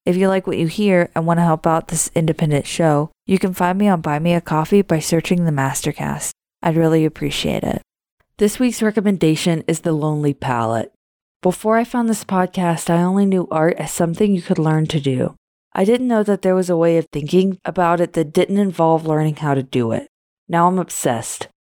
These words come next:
This podcast is truly about the appreciation of art and its history. Every episode starts out with a piece of art and then goes into everything else about it,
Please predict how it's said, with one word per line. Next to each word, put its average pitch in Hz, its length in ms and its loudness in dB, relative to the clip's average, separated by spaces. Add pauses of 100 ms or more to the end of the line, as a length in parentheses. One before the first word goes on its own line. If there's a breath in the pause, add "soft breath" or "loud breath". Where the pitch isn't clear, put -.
(160)
This 180 160 0
podcast 214 600 0
is 175 80 -4
truly 202 460 0
about 175 240 -2
the 165 100 2
appreciation 185 800 0
of 160 200 0
art 170 360 0
and 160 120 0
its - 180 -2
history. 123 580 -4 (460)
Every 208 280 2
episode 226 460 0
starts 185 360 -2
out 170 160 0
with 165 160 0
a 156 60 0
piece - 320 -2
of 131 100 0
art 127 380 0
and 170 120 2
then 170 120 0
goes 170 320 2
into 156 340 -2
everything 175 480 2
else 151 240 0
about 123 320 0
it, - 160 -2